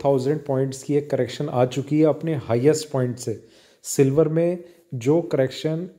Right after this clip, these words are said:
आठ हज़ार के हिसाब से, सिल्वर में ये करेक्शन काफ़ी ज़्यादा पॉइंट्स की होनी चाहिए थी, पर सिल्वर अभी अपने आप को लोएस्ट लेवल से भी काफ़ी ज़्यादा रिकवर कर चुकी है। तो सिल्वर में थोड़ा सा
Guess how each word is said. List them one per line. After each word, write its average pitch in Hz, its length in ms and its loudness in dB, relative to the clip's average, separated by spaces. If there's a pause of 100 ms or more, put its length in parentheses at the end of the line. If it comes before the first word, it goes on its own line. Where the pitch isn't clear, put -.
(180)
आठ 143 260 -2
हज़ार 135 260 4
के 139 120 -2
हिसाब 127 300 0
से, 143 220 -2
सिल्वर 139 400 0
में 135 120 0
ये 135 160 0
करेक्शन 135 480 -4 (320)
काफ़ी 139 260 -2
ज़्यादा 131 240 2
पॉइंट्स 135 360 -2
की 143 100 -4
होनी 123 200 0
चाहिए 120 240 -2
थी, 123 100 -4
पर 127 220 -2
सिल्वर 127 300 0
अभी 131 280 -2
अपने 131 220 0
आप 120 160 -2
को 147 220 0 (360)
लोएस्ट 131 600 4
लेवल 143 260 4
से 135 180 0
भी 143 140 -2
काफ़ी 131 320 -4
ज़्यादा 127 260 0
रिकवर 127 420 0
कर 131 220 -2
चुकी 117 320 -6
है। 107 280 -6 (120)
तो 139 60 -2
सिल्वर 139 360 2
में 143 120 -4
थोड़ा 131 220 0
सा 160 260 -6